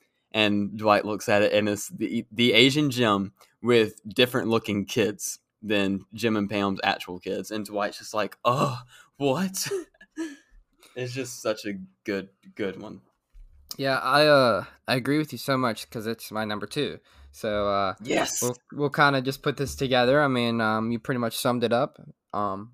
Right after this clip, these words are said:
Speaker 1: I did.
Speaker 2: I agree
Speaker 1: <laughs>
Speaker 2: with you, and it comes in at my number two. So <laughs>
Speaker 1: Nice. You, you know what's hilarious is how I said I wasn't going, gonna go into too much detail, and then I just did.
Speaker 2: You explained the whole scene, yeah. <laughs>
Speaker 1: I explained the entire thing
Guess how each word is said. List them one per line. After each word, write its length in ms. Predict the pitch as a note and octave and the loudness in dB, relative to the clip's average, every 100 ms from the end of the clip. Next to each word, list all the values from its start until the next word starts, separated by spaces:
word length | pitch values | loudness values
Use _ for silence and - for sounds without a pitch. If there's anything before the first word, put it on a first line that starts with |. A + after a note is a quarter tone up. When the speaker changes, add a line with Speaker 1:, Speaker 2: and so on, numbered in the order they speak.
| - | -12
Speaker 1:
I 80 | G2+ | -10
did. 180 | F#2+ G2 - | -8 -6 0
Speaker 2:
I 140 | G#2+ | 2
agree 320 | A2+ A#2 B2+ B2+ | 4 2 -2 -2
Speaker 1:
<laughs> 0 | |
Speaker 2:
with 180 | B2 | -2
you, 220 | C3+ D3 D3+ - - _ - | -2 -2 -4 -14 -20 _ -6
and 240 | A2+ A#2 | -2 0
it 120 | A#2+ | 0
comes 260 | B2 C3+ B2+ | 0 -2 -2
in 80 | C3+ | -4
at 80 | A#2+ | -2
my 180 | B2+ C#3 | -2 0
number 260 | C3+ D3 | -2 -4
two. 280 | D#3+ G3 C#3+ - - | -2 -2 -2 -8 -4
So 260 | C3 B2 - | 0 0 4
<laughs> 80 | - G3 G#3+ | 6 8 6
Speaker 1:
Nice. 420 | - A3+ - - - _ _ _ | 6 2 0 -10 -20 _ _ _
You, 220 | C3+ D3+ B2+ | -2 0 2
you 140 | E3+ | 2
know 260 | A3+ B3 G3+ | 2 2 0
what's 320 | C#3+ C#3+ - | 0 0 0
hilarious 520 | A2+ G#2 G#2 A2+ A2 | -6 -2 -2 -2 -4
is 80 | G2+ | -6
how 160 | B2 | -2
I 80 | A2+ | -2
said 240 | G#2 A2 A2+ | -2 -4 -2
I 80 | G#2+ | -2
wasn't 300 | A2 G#2 G#2 | -4 -8 -8
going, 380 | G#2 G2+ G2 - _ | -8 -8 -10 -16 _
gonna 180 | G#2+ G2+ | -8 -4
go 160 | G2 | -4
into 120 | G2 G2 | -4 -6
too 140 | G#2 | -8
much 200 | G2 - | -8 -8
detail, 300 | F#2+ G#2 G2+ | -10 -8 -8
and 80 | G2+ | -8
then 60 | F#2 | -8
I 80 | |
just 180 | F#2 - | -8 -10
did. 260 | F#2 F#2+ - - _ _ - | -8 -10 -12 -20 _ _ -10
Speaker 2:
You 100 | C3 | -10
explained 340 | - C3+ A#2+ | 0 0 2
the 40 | C3+ | 0
whole 140 | A#2+ | 0
scene, 320 | B2 C3 B2+ | 0 -2 -2
yeah. 200 | B2+ B2+ - F3 | -2 0 0 4
<laughs> 0 | B3+ - | 4 6
Speaker 1:
I 160 | A#2+ A2+ | 2 2
explained 380 | A2 B2 A2+ | 0 -4 -4
the 80 | G#2+ | -2
entire 420 | G#2 A#2 A2+ G#2+ | -2 2 2 2
thing 480 | G#2+ G#2 G#2 G#2 - | -2 -6 -6 -8 -12